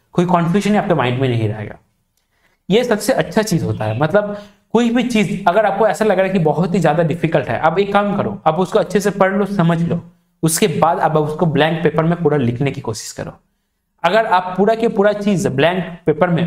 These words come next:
without any help, without any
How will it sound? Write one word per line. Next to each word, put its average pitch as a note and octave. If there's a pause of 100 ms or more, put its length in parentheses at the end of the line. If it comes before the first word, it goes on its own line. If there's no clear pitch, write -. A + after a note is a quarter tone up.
without F3 (420)
any E3
help, D3
without D#3+
any D#3